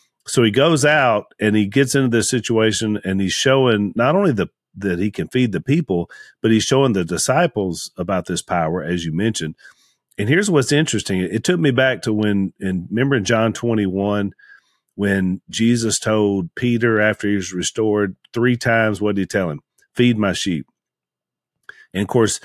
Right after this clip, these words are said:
he didn't mean food. He was talking about "feed my sheep spiritually. This is gonna be your role from now on." But you know that had to go back to the same principle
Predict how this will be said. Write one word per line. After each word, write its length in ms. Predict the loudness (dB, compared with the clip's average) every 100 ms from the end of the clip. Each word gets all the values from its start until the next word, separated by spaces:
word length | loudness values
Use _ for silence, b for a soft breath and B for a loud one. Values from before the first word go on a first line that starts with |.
| B
he 140 | 2 4
didn't 220 | 4 4
mean 220 | 4 2
food. 500 | 2 2 4 2 -2 B B B
He 100 | 0
was 140 | 2 2
talking 360 | 0 0 0
about 440 | 0 2 2 0 0
"feed 220 | 0 2
my 160 | 0
sheep 340 | 0 -2 -2 -2
spiritually. 500 | -2 0 0 -2 -4
This 220 | -4 -4
is 160 | -4 -4
gonna 200 | -4 -2
be 100 | -2
your 180 | -2 -2
role 300 | 0 2 0
from 180 | -2
now 280 | -2 0 0
on." 120 | 0 B B B
But 160 | -4 0
you 80 | 2
know 140 | 2
that 180 | 2 2
had 180 | 2 0
to 60 |
go 160 | 0 2
back 240 | 2 0
to 100 | -2
the 140 | -2 -2
same 320 | -2 -2 -2
principle 640 | -4 -4 -6 -4 -6 -6